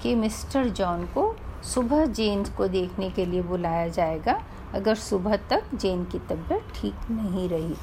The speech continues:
तो। मिस्टर बिंगले बहुत परेशान दिख रहे थे। उनकी बहनें कह रही थी कि वे बेहद दुखी हैं कि जेन ठीक नहीं हो रही और उन्होंने डिनर के बाद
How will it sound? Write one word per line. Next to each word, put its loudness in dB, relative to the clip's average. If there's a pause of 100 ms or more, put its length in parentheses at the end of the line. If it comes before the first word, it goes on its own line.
तो। -8 (1120)
मिस्टर 4
बिंगले 4
बहुत 2 (140)
परेशान 2
दिख -4
रहे -2
थे। -4 (520)
उनकी 4
बहनें 2
कह 4
रही 2
थी 0 (120)
कि -2
वे 2
बेहद 2 (100)
दुखी 0
हैं 0 (400)
कि 4
जेन 2
ठीक -2
नहीं 2
हो 0
रही -2 (560)
और 4
उन्होंने 4
डिनर 2
के 0
बाद 0